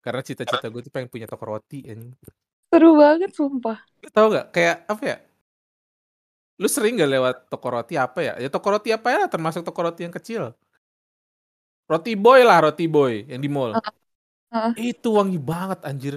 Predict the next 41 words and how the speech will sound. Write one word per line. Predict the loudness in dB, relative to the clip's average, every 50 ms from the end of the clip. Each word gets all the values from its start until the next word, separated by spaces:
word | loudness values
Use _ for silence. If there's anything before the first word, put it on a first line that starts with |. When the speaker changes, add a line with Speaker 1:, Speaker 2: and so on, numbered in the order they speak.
| -12 -16 _
Speaker 1:
Gila. | -20 -16 -14 -12 -10 -6 -6 -6 -6
Tuh | -6 -6
kan | -8 -8 -8
kalau | -6 -6 -4 -4 -4 -4
lu | -4 -2
lewat | -2 -2 -2 -4 -8 -12 -10 -10
ini | -8 -8 -8 -8
ya, | -10 -10 _ _ _ _ _ _ _ _ _ _
kios | -6 -4 -4 -4 -4
Roti | -4 -4 -4 -4 -6 -6
Boy | -6 -6 -6 -6 -8
tuh, | -12 -12 -12 -12 -14 -14
gila | -14 -14 -12 -10 -10 -10
nih | -10 -10
wanginya | -12 -12 -12 -12 -12 -12 -14 -14 -12 -12 -12
enak | -12 -12 -14 -12
banget | -10 -10 -10 -10 -12 -16
nih. |
Butternya | -16 -18 -18 -14 -12 -10 -10 -10 -8 -8 -8 -8 -8
kayak, | -10 -14 -14
hmm, | -14 -14 -14 -12 -12 -14 -14 -18 -20 _ _ _ _ _ _ _ _ _ _
wangi | -14 -12 -12 -12 -12
vanila, | -6 -2 0 4 4 4 4 2 0 -6 -6
Speaker 2:
<laughs> | -8 -10
Speaker 1:
wangi | -10 -10 -8
apa. | -6 -6 -6 -6 -6 -8 -8 -8 _ _ _ _ _ _ _ _ _ -8
Lu | -6
bayangin | -4 -2 0 0 0 -2 -4 -6 -12 -14 -12 -10
kalau | -8 -8 -8
misalnya | -10 -12 -12 -10 -10 -10
lu | -10 -12
punya | -14 -14 -14
toko | -14 -14 -12 -10
roti | -10 -10 -10 -10 -12 -16 -16
nih. | -16 -18 -20 _ _ _ _ _ _ _ -6
Taruhlah | -4 -4 -2 -2 -2 -2 -2 -4
roko-, | -4 -6 -10 -14 -14
toko | -12 -12 -10 -8 -8 -8 -8
roti | -8 -10 -12
yang | -12
proper | -10 -10 -10 -10 -10 _ -10 -10